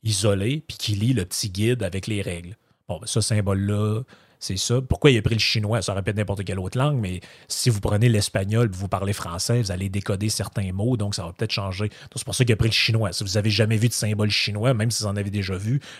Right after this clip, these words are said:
vous savez aucunement ce que les symboles veulent dire, à moins d'avoir pris un cours ou d'avoir étudié ça un peu.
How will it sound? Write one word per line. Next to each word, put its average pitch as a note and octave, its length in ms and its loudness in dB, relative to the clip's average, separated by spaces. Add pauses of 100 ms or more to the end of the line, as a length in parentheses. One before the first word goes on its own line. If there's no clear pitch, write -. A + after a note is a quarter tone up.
vous G2+ 80 -2
savez A2 500 2
aucunement B2 480 8
ce - 80 -2
que B2 60 2
les A#2 80 6
symboles A2 480 2
veulent G2 220 0
dire, A2 280 -2
à F#2+ 60 -2
moins G2+ 160 0
d'avoir F#2 240 -2
pris - 180 -2
un G2+ 140 2
cours A#2 320 0
ou - 20 -10
d'avoir F2 300 -6
étudié F#2+ 420 -6
ça G2+ 140 -2
un F#2+ 80 -4
peu. F2 180 -10